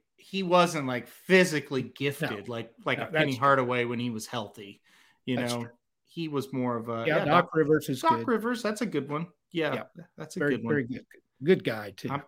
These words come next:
Speaker 1: I'm sucking up to Waylon to try to get him to like me a little more. So,
Speaker 2: <laughs>
Speaker 1: yeah. Good comment, Waylon. Really liked that.
Speaker 2: No, we need more I Q, Waylon. You're, you're pretty sharp.
Speaker 1: <laughs>
Speaker 2: I like you a lot.
Speaker 1: Oh, yes. Me too.
Speaker 2: You
Speaker 1: Me
Speaker 2: recognize
Speaker 1: too.
Speaker 2: talent when you see it.
Speaker 1: Yeah. <laughs> Yeah.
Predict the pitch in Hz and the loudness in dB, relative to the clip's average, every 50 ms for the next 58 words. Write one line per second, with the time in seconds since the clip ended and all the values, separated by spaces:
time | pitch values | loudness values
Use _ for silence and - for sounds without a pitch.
0 | _ _ - - 127 123 - - 190 180 180 - 143 139 135 135 - 143 123 131 | _ _ -10 -8 -6 -6 4 8 8 10 10 10 8 6 6 6 2 2 4 6
1 | 135 135 127 123 120 120 113 113 - - - 135 120 117 110 120 113 113 107 104 | 6 6 6 4 0 -2 -2 -4 -6 -4 -2 -2 -2 -2 -2 -4 -4 -4 -6 -6
2 | 101 104 104 101 92 101 98 98 98 - _ - 113 107 101 104 101 98 98 101 | -6 -8 -8 -8 -8 -10 -12 -12 -12 -14 _ -12 -10 -10 -10 -10 -12 -12 -12 -10
3 | - - - - - - - 1047 1047 - - 1017 - - - - - - 196 196 | -8 -6 -4 4 6 6 6 8 8 6 6 6 4 -4 -4 2 8 10 10 10
4 | 202 214 208 190 180 170 156 147 147 139 143 151 160 170 165 151 139 147 165 170 | 12 12 12 12 12 12 12 8 8 8 8 10 10 10 8 6 6 6 6 6
5 | 160 147 143 147 143 143 - - 127 104 98 90 - - - 117 120 147 208 254 | 6 8 8 8 8 6 4 -2 -6 -6 -6 -8 -12 -14 -14 -2 4 10 12 12
6 | 262 269 269 262 277 277 247 240 233 220 208 208 196 190 - - 208 190 180 165 | 12 12 10 8 6 4 6 6 6 8 8 10 8 8 6 4 4 4 6 6
7 | 160 160 175 190 208 214 190 180 208 220 196 156 143 - _ _ _ - 226 214 | 6 6 6 6 4 4 2 0 0 0 -2 -4 -8 -12 _ _ _ -16 -16 -6
8 | - 180 170 156 - - - 226 214 226 202 143 - - 190 190 151 147 127 151 | -2 0 0 0 6 8 12 12 12 12 10 8 6 6 6 6 6 4 0 2
9 | 175 185 165 208 - - 226 226 196 151 170 214 247 233 185 - - _ _ - | 4 6 6 4 4 4 4 4 4 6 6 6 6 4 4 0 -2 _ _ 10
10 | 151 156 156 143 123 135 143 139 120 117 - - 156 170 170 175 - - 143 131 | 10 12 12 10 10 8 8 8 6 4 2 2 4 6 6 6 4 4 4 4
11 | - 226 247 226 214 - - 165 170 175 175 175 170 - - 175 196 226 220 175 | 6 6 6 6 6 4 4 4 4 6 6 6 4 4 4 4 6 4 2 0
12 | - 151 143 147 139 127 - - 214 208 165 - - - - 139 160 180 202 190 | -2 -4 -6 -6 -6 -6 -6 -4 -4 -4 -4 -4 -6 -4 4 8 12 12 12 12
13 | - - 277 - - - 269 - - 277 254 - - 349 | 12 12 10 12 12 10 8 10 10 10 8 8 8 4